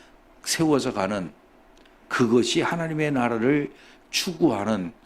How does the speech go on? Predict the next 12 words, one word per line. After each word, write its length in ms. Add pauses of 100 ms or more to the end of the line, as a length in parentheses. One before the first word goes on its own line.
(200)
우리들의, 500 (340)
하나님 320
나라를 360
재건하고 720 (320)
진짜 640
성전을 600
재건해 440
나가는 640 (260)
우리들의 600 (140)
모습이어야 1000
할 240
줄로 540